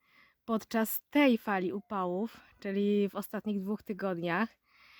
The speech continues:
gdy temperatura w dzień sięgnęła plus trzydzieści siedem, noc dobiła do dwudziestu i musiałam otworzyć okno, e, na antresoli, bo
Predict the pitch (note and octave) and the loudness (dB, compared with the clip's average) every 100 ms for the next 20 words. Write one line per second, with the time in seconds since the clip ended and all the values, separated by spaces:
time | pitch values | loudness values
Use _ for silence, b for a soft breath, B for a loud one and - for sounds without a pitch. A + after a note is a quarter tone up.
0 | B B - G#3+ A3+ G3+ G#3 G3+ A#3+ A3 | B B -6 -4 -2 -2 0 0 0 0
1 | G3+ G3 A#3 A#3 - A#3 G#3+ G#3 G#3+ G#3+ | 0 2 4 4 2 0 2 2 2 2
2 | G#3 - A3+ - A3+ G3 G#3 - - - | 0 -2 -6 -4 -6 -4 -4 -6 -12 -4
3 | G#3+ G#3 G#3+ G#3+ A3+ C4 C4+ - - G#3+ | -2 0 4 6 6 4 2 -4 -8 -6
4 | F#3+ G#3 G#3+ G3 F3+ F3+ F3+ F3+ F3 F3+ | -2 0 0 0 -2 -2 -2 -2 -6 -8
5 | F#3 E3+ F3 - - E3 E3 _ _ _ | -6 -4 -6 -8 -12 -10 -12 _ _ _
6 | b b b b b - A3 G#3+ G#3+ C#4 | b b b b b 0 4 4 4 4
7 | B3+ A#3 G#3 - G#3+ G3+ F#3+ F#3+ G3 - | 4 4 0 -6 -4 -2 -2 -4 -4 -8
8 | - G3+ - F#3 F3+ - _ _ _ _ | -6 -6 -6 -10 -12 -14 _ _ _ _
9 | b b b b b - G3 F#3 F#3 F#3 | b b b b b -8 -4 -2 0 2
10 | G#3+ G#3+ - G3+ - F#3 F#3 G3 G3 F3+ | 2 2 0 -4 -2 -2 0 0 0 -4
11 | F3 F3+ F3 F3 F3 | -8 -4 -2 -2 -4